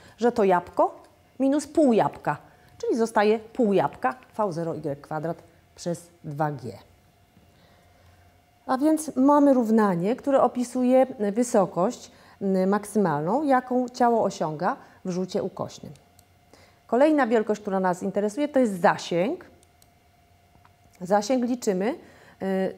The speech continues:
z kolei korzystając z równań dla osi x, ponieważ jest to odległość, jaką ciało przebędzie, zanim osiągnie, y, z powrotem,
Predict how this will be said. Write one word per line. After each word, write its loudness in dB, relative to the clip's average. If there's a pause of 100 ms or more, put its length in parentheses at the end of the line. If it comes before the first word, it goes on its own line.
(160)
z -10
kolei 0 (480)
korzystając 2
z -2
równań 0
dla 2
osi -4
x, -16 (1300)
ponieważ 2
jest -4
to 2
odległość, -2 (220)
jaką -2
ciało 0
przebędzie, -2 (240)
zanim 0
osiągnie, -2 (600)
y, -4
z -12
powrotem, -6